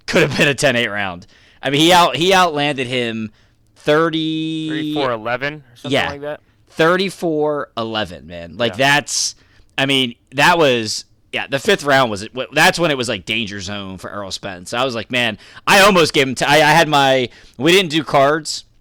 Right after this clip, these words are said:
Speaker 1: Uh,
Speaker 2: We were way too nervous to do
Speaker 1: yeah,
Speaker 2: that.
Speaker 1: we didn't do the cards, but I had my, um, my judge, the judge pad app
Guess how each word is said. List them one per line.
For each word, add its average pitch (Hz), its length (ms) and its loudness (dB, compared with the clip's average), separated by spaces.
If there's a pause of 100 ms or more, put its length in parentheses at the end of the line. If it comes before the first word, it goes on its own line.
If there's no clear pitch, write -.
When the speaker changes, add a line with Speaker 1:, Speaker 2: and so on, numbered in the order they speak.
(580)
Speaker 1:
Uh, 110 360 0
Speaker 2:
We 156 60 0
were 139 120 0
way 160 280 4
too 147 180 -8
nervous 123 420 -6
to 98 80 -18
do 143 80 -4
Speaker 1:
yeah, 160 200 6
Speaker 2:
that. 139 80 4
Speaker 1:
we 156 80 2
didn't 185 140 2
do 180 80 -2
the 156 100 -2
cards, 123 360 2
but 127 120 -4
I 135 120 4
had 135 200 2
my, 123 360 0
um, 104 480 -6 (180)
my 113 180 -2
judge, 110 640 -4
the 117 100 -8
judge 110 460 -4
pad 123 380 0
app 131 340 -6